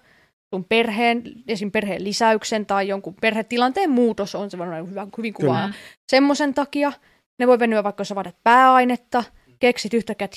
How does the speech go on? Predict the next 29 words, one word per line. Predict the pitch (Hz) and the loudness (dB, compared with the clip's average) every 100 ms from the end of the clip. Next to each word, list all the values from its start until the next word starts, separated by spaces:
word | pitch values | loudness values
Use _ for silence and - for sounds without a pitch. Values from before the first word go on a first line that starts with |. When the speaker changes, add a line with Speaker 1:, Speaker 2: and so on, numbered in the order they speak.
| - | -10
Speaker 1:
hitto, | 214 - - | -10 -10 -18
tätähän | 185 226 247 226 | -8 0 2 2
mä | 208 | -2
haluan | 202 202 196 | -2 -4 -4
tehdä. | 214 190 214 - _ _ _ _ _ _ _ _ _ _ - | -6 -6 -8 -10 _ _ _ _ _ _ _ _ _ _ -2
Ne | 240 | 2
voi | 247 | 4
venyä | 240 247 247 | 4 2 2
niin | 240 269 294 | 2 2 2
monesta | 240 214 190 196 | 0 -2 -4 -10
syystä. | - 220 214 - - - | -12 -12 -12 -14 -12 -4
Ja | 247 | 0
muun | 254 294 | 2 2
muassa | 285 233 | 2 -2
sitten | 233 247 - 214 | -4 -6 -8 -8
se, | - 220 190 | -2 -2 -2
että | 190 - 175 - _ | -4 -10 -10 -12 _
kuten | 233 180 | -8 -8
me | 208 | 0
kaikki | 262 269 269 | 2 2 0
tiedetään, | - 254 233 208 208 190 202 | -2 2 2 2 0 -2 -2
niin | 202 190 | -4 -6
siis | 196 214 - | -8 -10 -8
opiskelijoiden | - 240 226 233 220 190 190 180 208 | -6 -6 -6 -6 -2 -2 -2 -4 -2
toimeentulo | 247 240 214 196 196 190 - | 0 2 0 -4 -4 -4 -2
on | 190 180 - _ | -4 -8 -12 _
nykyään | 214 - 202 180 175 - _ _ _ _ - | -14 -6 -4 -4 -6 -14 _ _ _ _ -6
niin | 214 269 294 226 | 0 2 2 0
siis | 180 202 156 - - | -4 -10 -10 -10 -14